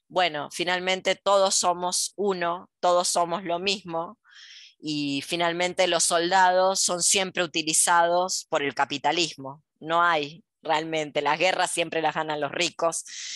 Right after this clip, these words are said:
y eso cualquiera que se ha ido a la guerra y tiene un dedo de frente, que no es todo el mundo, lo sabe, que la guerra se hace contra los pobres,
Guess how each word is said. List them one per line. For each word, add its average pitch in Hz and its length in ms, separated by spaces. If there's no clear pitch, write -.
y 147 80
eso 151 220
cualquiera 151 400
que 147 120
se 156 120
ha 151 40
ido 156 120
a 151 40
la 156 120
guerra 160 280
y 151 40
tiene 147 240
un 147 160
dedo 156 280
de 147 100
frente, 165 580
que 156 120
no 147 100
es - 100
todo 165 200
el 175 100
mundo, 165 600
lo 143 200
sabe, 143 580
que 143 100
la 135 180
guerra 156 260
se 165 120
hace 175 180
contra 139 300
los 135 140
pobres, 151 800